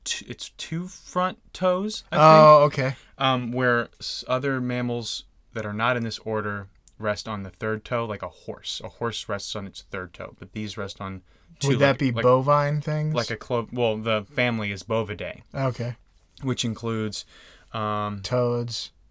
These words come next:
Speaker 2: No, that's Bufo-, <laughs> that's Bufonidae. <laughs>
Speaker 1: No, it includes, obviously, ca-, cattle.
Speaker 2: Right.
Speaker 1: And deer and antelopes.
Speaker 2: And the European bison, probably.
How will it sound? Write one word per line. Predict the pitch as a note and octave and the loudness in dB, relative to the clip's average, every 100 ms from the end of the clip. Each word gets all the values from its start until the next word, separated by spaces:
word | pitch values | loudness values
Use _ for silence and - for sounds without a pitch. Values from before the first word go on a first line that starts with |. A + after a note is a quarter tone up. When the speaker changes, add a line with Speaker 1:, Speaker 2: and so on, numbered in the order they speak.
| - | -12
Speaker 2:
No, | - - - C#3 | -10 -6 2 4
that's | C#3 B2+ | 4 2
Bufo-, | - C#3 A#2+ - - - - | 0 -2 -2 -6 -6 -6 -6
<laughs> | - - | -12 4
that's | F3+ - - - G#3+ - - - - | 4 4 -8 -2 -2 0 -6 -12 -12
Bufonidae. | E3+ C#3 D3 C3 A2 - - - - - - E3 G#3+ - | -8 -4 -2 -2 -6 -10 -10 -10 -10 -12 -10 -4 -4 -2
<laughs> | F3 - - _ _ | -4 -4 -20 _ _
Speaker 1:
No, | F3+ D#3 D3+ C#3+ | 0 6 6 6
it | D3 | 2
includes, | C3+ - D#3+ C#3+ B2+ | 0 -2 -2 -2 0
obviously, | A#2+ C#3 C3 B2 C3 A#2+ A2+ - B2+ | 4 4 4 -2 -2 -2 -4 -12 -20
ca-, | - - - - - _ _ | -6 -6 -4 -10 -18 _ _
cattle. | - C3 B2 A#2 A#2 A#2+ A2+ - _ _ - | -4 4 4 4 0 -4 -10 -20 _ _ -12
Speaker 2:
Right. | C3+ B2 B2 _ - | -4 -2 -2 _ -12
Speaker 1:
And | A#2 G#2+ G#2 F#2+ G2+ | -8 -6 -6 -8 -10
deer | A2 G#2+ A2 A#2 A#2+ _ _ _ _ _ | -6 -4 -4 -6 -8 _ _ _ _ _
and | C3+ | -4
antelopes. | D3+ G#3 G#2 - - _ _ - | -2 -4 -6 -10 -16 _ _ -8
Speaker 2:
And | D3 C3 B2 A#2 A#2+ A2+ - - | -4 -2 -2 -2 -4 -6 -8 -8
the | C#3 B2+ A#2+ A2+ A2 A2 - | -4 -2 -2 -2 -4 -6 -8
European | C#3 C3 C3 G3 G#3+ | -6 -4 -2 0 0
bison, | A#2 G#2+ G#2 - - - _ _ | -2 -6 -10 -12 -14 -16 _ _
probably. | - A#2+ D#2+ - D#3 | -10 -10 -10 -14 -18